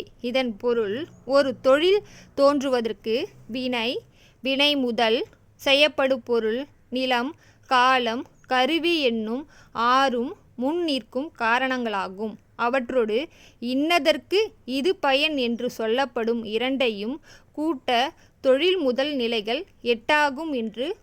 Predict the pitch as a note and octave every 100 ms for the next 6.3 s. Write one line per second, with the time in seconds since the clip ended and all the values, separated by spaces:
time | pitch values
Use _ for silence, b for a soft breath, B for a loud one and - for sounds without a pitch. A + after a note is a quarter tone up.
0 | _ D4 D4+ C#4 B3+ C#4+ - G#3+ G3 G3
1 | A3 G3 _ _ A3 B3 C4+ C4+ B3 A#3+
2 | A#3 G3+ - _ - A#3 A#3 D4 B3+ A#3
3 | B3+ F4 C5 b b b b A3+ C4 C4
4 | C4 B3 A#3+ A#3+ A3+ - _ _ _ _
5 | C4 B3 B3+ B3 G4 C#5 - - A#3 A3+
6 | G#3+ G#3